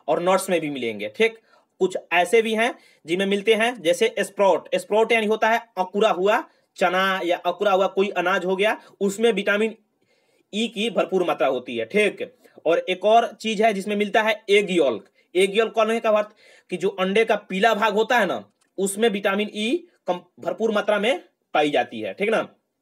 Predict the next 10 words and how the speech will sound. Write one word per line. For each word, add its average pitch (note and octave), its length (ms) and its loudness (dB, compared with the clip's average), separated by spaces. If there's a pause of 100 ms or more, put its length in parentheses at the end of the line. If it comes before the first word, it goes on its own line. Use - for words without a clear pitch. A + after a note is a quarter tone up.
(960)
तो E3 80 -2
आपके E3+ 440 0 (640)
किस G#3+ 160 -4
किस A3 180 -4
चीज G#3+ 160 -6
में A3 120 2 (400)
विटामिन G#3 480 -2
ए G#3+ 100 2
मिलता A3 300 -2
है, B3 200 2